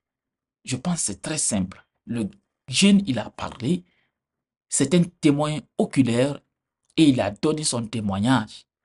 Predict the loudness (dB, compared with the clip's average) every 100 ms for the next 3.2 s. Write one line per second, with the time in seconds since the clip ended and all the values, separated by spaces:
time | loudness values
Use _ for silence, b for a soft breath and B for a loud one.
0 | _ _ -12 -10 -6 -4 -4 -8 -10 -8
1 | -8 -10 _ _ _ _ -8 -8 -8 -4
2 | -4 -4 -4 0 0 -2 -8 -2 -2 -2
3 | -6